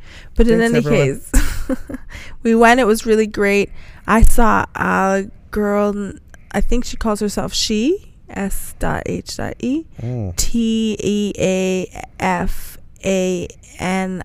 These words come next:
Speaker 1: I E on Instagram at Tiff, Tiffany.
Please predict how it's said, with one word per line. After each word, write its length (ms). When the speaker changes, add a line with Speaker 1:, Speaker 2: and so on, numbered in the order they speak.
Speaker 1:
I 400
E 460
on 440
Instagram 920
at 200
Tiff, 320
Tiffany. 1000